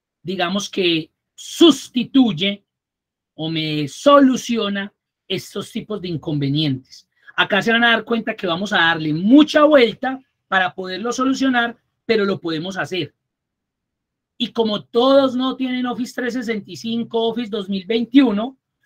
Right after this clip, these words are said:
por eso hay que hacerlo con el método tradicional. Porque cuando usted ya ve a buscar X, usted,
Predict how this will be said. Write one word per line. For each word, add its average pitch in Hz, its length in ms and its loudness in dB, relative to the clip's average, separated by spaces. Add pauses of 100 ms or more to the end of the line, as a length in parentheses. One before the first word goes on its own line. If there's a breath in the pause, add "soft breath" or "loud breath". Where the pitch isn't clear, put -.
(160)
por 214 160 2
eso 185 160 0
hay 202 80 -6
que 220 120 -6
hacerlo 214 340 -6
con 175 160 -8
el 165 100 -4
método 170 360 -6
tradicional. 147 600 -4 (340 soft breath)
Porque 196 300 -2
cuando 180 280 0
usted 349 200 -2
ya 233 400 2
ve 247 340 0
a 247 100 8
buscar 208 480 -2
X, 269 440 0 (240)
usted, 160 380 -6